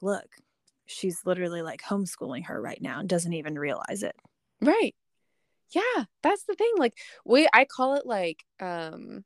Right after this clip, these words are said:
Speaker 2: like, car school because, like,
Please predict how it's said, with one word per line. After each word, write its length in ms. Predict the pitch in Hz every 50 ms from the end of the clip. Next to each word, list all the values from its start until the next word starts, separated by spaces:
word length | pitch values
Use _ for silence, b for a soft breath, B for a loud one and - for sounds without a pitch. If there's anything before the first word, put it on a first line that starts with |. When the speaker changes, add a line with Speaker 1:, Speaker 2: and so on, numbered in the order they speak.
| _ _ _ _ _ _ _ _ _ _ _ _ _ _ _ _
Speaker 2:
like, 320 | 190 180 170 156 151 - - _ _ _ _ _ _ _ _
car 440 | - - - 196 175 175 175 175 180
school 600 | - - - - 220 214 202 202 208 208 214 214 -
because, 280 | - 180 185 196 185 -
like, 140 | 180 175